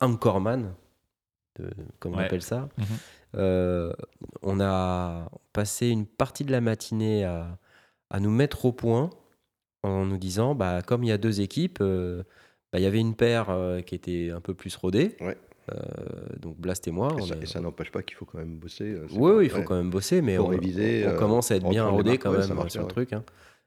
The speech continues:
Speaker 1: Euh, et puis, bah, il y avait la, le nouveau duo, euh, Jay et, et Tom.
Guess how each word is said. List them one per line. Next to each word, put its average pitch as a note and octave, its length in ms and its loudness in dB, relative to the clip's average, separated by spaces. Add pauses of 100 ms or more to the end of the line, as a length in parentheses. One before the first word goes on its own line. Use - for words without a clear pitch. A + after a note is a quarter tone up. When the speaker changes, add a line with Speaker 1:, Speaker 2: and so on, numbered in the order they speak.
(200)
Speaker 1:
Euh, E2 400 0
et F#2 80 -4
puis, C#3+ 180 -2
bah, G#2+ 140 4
il - 20 4
y F#2+ 60 4
avait A2+ 180 2
la, F2+ 320 0
le F#2+ 140 2
nouveau G#2+ 260 0
duo, C3+ 460 0
euh, F#2+ 340 2
Jay A#2 480 2
et, F2+ 560 -4
et G2 60 0
Tom. C#3+ 320 2